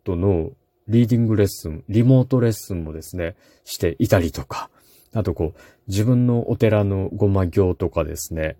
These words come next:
あとこう、まあ、所属してる大本山のごま行に参加したりとかしてですね、結構忙しく過ごしていたりしたんですね。で、やっぱり思うこととか、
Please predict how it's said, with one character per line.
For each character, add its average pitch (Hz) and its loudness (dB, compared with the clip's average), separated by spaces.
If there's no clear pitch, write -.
あ 98 -8
と 82 -6
こ 78 -10
う、 - -10
ま 95 -2
あ、 - -20
所 - -2
属 104 -2
し - -8
て 98 -2
る 87 -4
大 92 2
本 87 -4
山 78 -8
の 107 2
ご 101 -2
ま 92 0
行 85 -2
に 80 -4
参 98 -4
加 - -6
し - -2
た 95 2
り 80 -4
と 85 -10
か 78 -6
し - -12
て 82 -14
で 82 -14
す - -16
ね、 80 -12
結 202 0
構 139 4
忙 113 2
し - -10
く 82 -4
過 113 -6
ご 101 0
し - -4
て 80 -2
い 101 -4
た 90 -2
り 76 -8
し - -8
た 92 -2
ん 87 -2
で - -8
す - -2
ね。 120 2
で、 117 2
や 139 0
っ - -2
ぱ 147 2
り 131 4
思 120 4
う 107 0
こ 101 0
と 92 -4
と 85 -6
か、 85 0